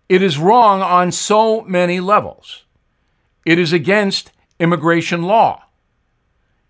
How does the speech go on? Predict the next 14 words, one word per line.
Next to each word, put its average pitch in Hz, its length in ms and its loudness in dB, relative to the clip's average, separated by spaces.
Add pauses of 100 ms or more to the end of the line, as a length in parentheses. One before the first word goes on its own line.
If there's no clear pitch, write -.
(120)
It 170 180 0
is 180 180 -2
an 180 120 -2
abuse 175 720 -6
of - 280 -8
taxpayer 190 1120 -6 (100)
dollars. - 720 -2 (800)
It 180 160 2
encourages 180 680 0
more 202 680 2
foreign 180 680 2
nationals 185 720 -2
to 175 80 -6
break 180 380 -2